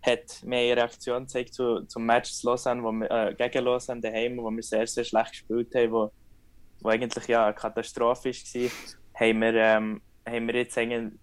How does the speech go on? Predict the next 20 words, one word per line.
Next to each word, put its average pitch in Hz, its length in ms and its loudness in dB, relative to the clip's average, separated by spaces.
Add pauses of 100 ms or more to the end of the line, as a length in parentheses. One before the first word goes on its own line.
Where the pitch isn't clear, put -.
(160)
ja, 131 240 6
haben 113 180 2
wir 110 100 -4
die, 113 220 -10 (260)
das 120 180 -2
Wochenende, 120 460 4
Freitag, 120 320 -2
Samstag 123 520 2 (800)
zwar - 240 0 (440)
nicht 120 140 0
viel 127 160 2
Goal 127 260 4
geschossen, 135 360 -2
aber 117 220 0
gleich, 120 380 -8
ähm, 110 420 0 (840)
Einsatz 131 460 2
gezeigt 123 460 2
und, 117 240 -4
ähm, 107 600 2